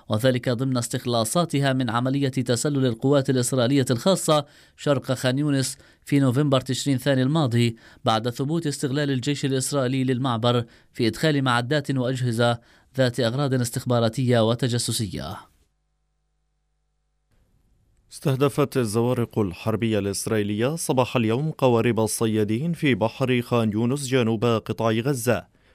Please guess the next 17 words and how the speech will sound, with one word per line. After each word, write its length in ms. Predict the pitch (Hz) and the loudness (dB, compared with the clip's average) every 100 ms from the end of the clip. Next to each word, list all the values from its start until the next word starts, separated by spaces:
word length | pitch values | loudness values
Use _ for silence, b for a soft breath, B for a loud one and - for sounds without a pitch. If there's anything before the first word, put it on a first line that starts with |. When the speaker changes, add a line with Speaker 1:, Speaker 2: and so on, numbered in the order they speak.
| b | b
Speaker 2:
وأفادت 460 | - 90 117 110 107 | -10 -4 -2 -2 -2
مصادر 500 | 113 - 123 113 113 | -2 0 0 0 0
نقبية 440 | 101 - 113 110 | 0 -2 -2 0
بأن 280 | 117 113 107 | 2 2 2
الزوارق 840 | 107 90 98 107 131 165 135 117 117 | -2 -2 -2 -2 -2 -2 -2 0 -2
الحربية 600 | 101 - 113 113 120 107 | -2 -2 -2 0 0 0
الإسرائيلية 680 | 107 - 117 117 131 110 73 | 0 -2 0 2 0 -2 -8
استهدفت 640 | - 107 104 110 147 - | -8 -6 -2 -2 -4 -2
مراكب 460 | 131 117 110 120 107 | 0 2 0 0 0
الصيادين 760 | 104 117 104 104 147 107 92 76 b b b | -2 -2 -2 -2 -4 -6 -8 -12 b b b
بينما 360 | 110 107 101 95 | 0 0 0 -4
كانوا 420 | - 113 107 170 | 0 0 2 0
يمارسون 760 | 160 107 104 104 - 127 110 104 | 0 0 0 -2 -2 -2 0 -2
مهنتهم 720 | 101 98 139 117 104 107 104 - | -4 -4 -6 -4 -2 -2 -4 -8
في 200 | - 101 | -4 -4
عرض 300 | 90 104 110 | -2 -2 -2
البحر، 480 | 104 120 104 92 | -2 -4 -4 -6